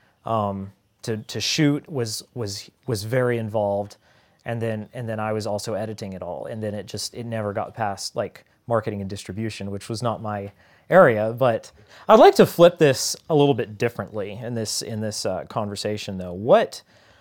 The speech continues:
um, so you're, you're a blacksmith, and how is it that you're a blacksmith? What bit you? What age were you in? Like, what's the whole context of your upbringing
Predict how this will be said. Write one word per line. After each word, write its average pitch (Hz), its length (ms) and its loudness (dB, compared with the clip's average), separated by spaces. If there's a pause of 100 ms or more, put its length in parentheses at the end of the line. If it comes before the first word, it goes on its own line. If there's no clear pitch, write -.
(240)
um, 117 460 2
so - 140 2
you're, 165 400 8
you're 165 240 8
a 214 60 8
blacksmith, 107 840 -2 (640)
and 117 600 0 (240)
how 214 560 4
is 127 220 -2
it - 340 -8 (680)
that 135 120 -2
you're 131 200 -2
a 160 40 0
blacksmith? - 720 -4 (220)
What 165 500 6 (260)
bit 202 220 4
you? 104 460 -4
What 147 320 4
age 139 320 -4
were 113 140 -6
you 95 260 -8
in? 98 240 -8
Like, 113 240 -4
what's - 260 -4
the 123 100 -6
whole 135 180 -8
context - 680 -8
of 110 180 -4
your 139 300 -4 (400)
upbringing 117 720 -6